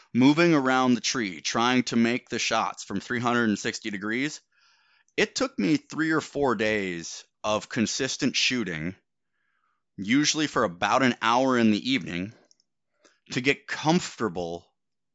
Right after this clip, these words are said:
moving around and doing it. I just, the first day, twenty yards was a hard shot because I didn't feel comfortable. I didn't feel steady. I didn't feel like I was grounded on the platform.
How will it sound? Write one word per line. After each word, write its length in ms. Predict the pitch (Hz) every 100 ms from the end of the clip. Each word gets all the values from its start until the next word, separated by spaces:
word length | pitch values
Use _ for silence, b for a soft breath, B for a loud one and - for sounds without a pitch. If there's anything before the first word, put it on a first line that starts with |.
| -
moving 420 | 110 117 139 160
around 480 | 147 98 87 87 95 b b b b b
and 200 | 110 101
doing 280 | 117 165 92
it. 120 | - -
I 120 | 101 120
just, 320 | 135 123 - _ _ _ _ _ _
the 120 | 117 120
first 400 | - 160 - -
day, 400 | 120 143 196 - b b b b b _
twenty 300 | - 139 160
yards 400 | 175 117 143 190
was 120 | 113 98
a 40 |
hard 320 | - 120 117
shot 340 | - 98 76 - _ _ _ _ _ _ 110
because 640 | 123 117 123 110 107 - - b b b b _ -
I 100 | 120
didn't 260 | 165 170
feel 240 | - 160 139
comfortable. 600 | - 139 131 127 123 113
I 60 | 92
didn't 240 | 123 131
feel 220 | - 131
steady. 460 | 107 - 113 104 107 -
I 100 | 95
didn't 360 | 101 127 -
feel 260 | - 117 110
like 240 | 104 98
I 80 | 92
was 200 | 90 87
grounded 500 | - 95 98 107 98
on 120 | 92
the 60 | 82
platform. 580 | - 98 87 - 69